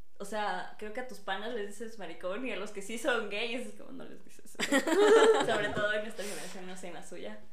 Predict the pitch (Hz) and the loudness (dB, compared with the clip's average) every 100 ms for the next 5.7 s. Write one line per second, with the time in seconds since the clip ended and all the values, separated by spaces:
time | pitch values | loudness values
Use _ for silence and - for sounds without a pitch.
0 | - - - - - 208 190 185 180 170 | -8 -8 -8 -8 -6 -4 -2 -4 -4 -6
1 | 156 156 - 202 196 - - - 190 185 | -8 -8 -8 -8 -8 -8 -8 -2 0 0
2 | 180 170 - - - - - - 226 269 | -2 -4 -6 -6 -8 -8 -8 -4 -2 -2
3 | 262 170 190 202 202 190 - - - - | -2 -4 -2 0 0 -2 -6 -8 -8 -6
4 | 208 220 240 233 214 185 165 - - 190 | -2 0 0 -2 -4 -4 -4 -6 -6 -6
5 | 175 175 185 196 196 180 - | -6 -4 -4 -4 -6 -6 -8